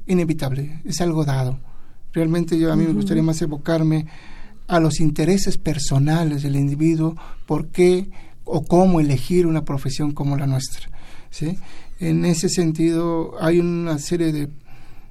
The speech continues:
Speaker 1: hay conceptos que manejan como vocación, pero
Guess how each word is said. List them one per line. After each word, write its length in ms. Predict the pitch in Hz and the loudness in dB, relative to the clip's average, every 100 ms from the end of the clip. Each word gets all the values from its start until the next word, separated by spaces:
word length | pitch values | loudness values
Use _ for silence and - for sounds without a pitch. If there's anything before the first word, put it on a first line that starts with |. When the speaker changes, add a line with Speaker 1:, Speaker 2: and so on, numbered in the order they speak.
| - - - - - - | -16 -14 -14 -16 -18 -10
Speaker 1:
hay 360 | 196 175 170 165 - - - | -4 -2 -2 -4 -10 -14 -8
conceptos 540 | - 151 143 220 - 139 | 0 0 0 -4 -4 -4
que 140 | 151 | -2
manejan 400 | 151 160 165 165 | 0 0 -2 -2
como 220 | 156 147 | 0 0
vocación, 720 | 139 143 143 139 156 156 180 - - - - - | 2 2 2 -2 0 0 0 -6 -14 -14 -14 -4
pero 640 | 160 156 151 151 156 - | 0 0 0 -2 -6 -6